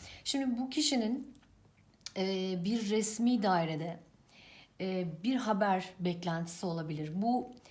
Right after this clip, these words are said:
e, bir mahkeme olabilir arkadaşlar. Resmi bir evrak, bir kağıt. <clears throat> Bununla ilgili aydınlık bir haber bekliyor. Ama şu var, bundan da korkuyor.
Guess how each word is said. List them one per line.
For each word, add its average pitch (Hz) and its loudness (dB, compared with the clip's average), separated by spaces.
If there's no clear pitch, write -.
e, 196 2
bir 226 2
mahkeme 202 0
olabilir 160 -4
arkadaşlar. 175 -6
Resmi 254 2
bir 240 0
evrak, 185 0
bir 190 -2
kağıt. 160 -4
<clears throat> - 0
Bununla 226 4
ilgili 185 2
aydınlık 196 0
bir 202 0
haber 175 0
bekliyor. 160 -6
Ama 233 6
şu 240 0
var, 160 -2
bundan 269 8
da 240 4
korkuyor. - -4